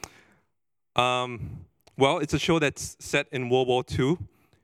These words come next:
and it's a show that's based on real-life characters and events from the Hundred and first Airborne Division.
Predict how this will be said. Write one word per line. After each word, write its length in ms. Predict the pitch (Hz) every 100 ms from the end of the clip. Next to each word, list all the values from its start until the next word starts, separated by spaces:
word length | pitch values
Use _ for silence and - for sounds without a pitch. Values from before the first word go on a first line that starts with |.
| _ -
and 120 | 131
it's 120 | -
a 60 | 139
show 220 | 165 156
that's 240 | 127 -
based 340 | - 135 - 131
on 160 | 117
real-life 400 | 117 127 123 123
characters 480 | - 117 113 123 110
and 100 | 113
events 540 | 104 110 107 - - - _ _
from 460 | - 123 117 110 135 143 _ _ -
the 200 | 139 117
Hundred 340 | 147 143 135
and 120 | 113
first 300 | - 123 - -
Airborne 460 | 117 113 117 110 - _ _ -
Division. 480 | 110 104 95 95